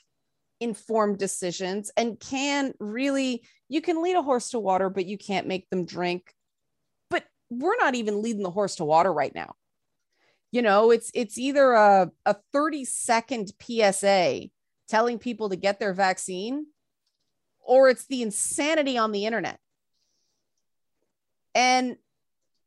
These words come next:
I guess people believe insanity on the internet because, you know, someone they know shared it.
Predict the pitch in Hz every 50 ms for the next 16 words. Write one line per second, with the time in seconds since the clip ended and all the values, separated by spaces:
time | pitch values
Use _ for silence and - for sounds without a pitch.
0 | _ _ _ - 285 294 247 254 311 330 370 403 392 - - - - 349 349 339
1 | - 330 302 262 277 269 254 262 269 247 262 254 247 - - - 240 240 240 240
2 | 240 233 233 226 226 220 214 214 220 220 226 220 220 - - _ _ _ 220 202
3 | - - 220 214 202 202 202 190 180 - - - - - - _ _ _ - 269
4 | 269 226 214 - - - - - 233 233 240 247 254 254 247 247 254 254 254 254
5 | 254 220 - 233 220 240 247 247 233 208 196 185 180 180 196 214 214 - - -
6 | - - 180 160 156 151 139 147 151 - - -